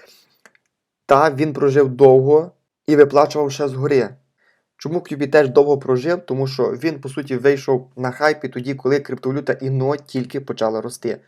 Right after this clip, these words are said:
По суті, він там прожив вісім місяців, доки росла криптовалюта. Криптовалюта перестала рости, і Кубітеч зіскамився. Після того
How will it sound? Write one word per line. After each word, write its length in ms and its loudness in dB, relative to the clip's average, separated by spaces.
По 100 -14
суті, 220 -4
він 140 -6
там 160 -2
прожив 400 -2
вісім 280 -8
місяців, 380 -8
доки 280 0
росла 260 -4
криптовалюта. 720 0
Криптовалюта 540 -6
перестала 480 -2
рости, 420 -2
і 100 -6
Кубітеч 800 -2
зіскамився. 840 -2
Після 280 -2
того 480 0